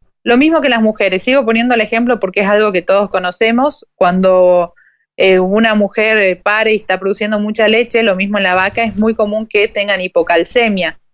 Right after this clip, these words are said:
porque no pueden ingerir el nivel de calcio que necesitan para poner todo el calcio que están moviendo hacia la leche.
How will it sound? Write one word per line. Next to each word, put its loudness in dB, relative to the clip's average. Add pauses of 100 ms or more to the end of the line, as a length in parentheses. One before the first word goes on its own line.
(280)
porque 2
no 2
pueden 2
ingerir 0
el 0
nivel 0
de 0
calcio 0
que -4
necesitan -2 (720)
para 0
poner -2
todo 0
el -4
calcio -2
que -2
están -4
moviendo -2
hacia -4
la 0
leche. -2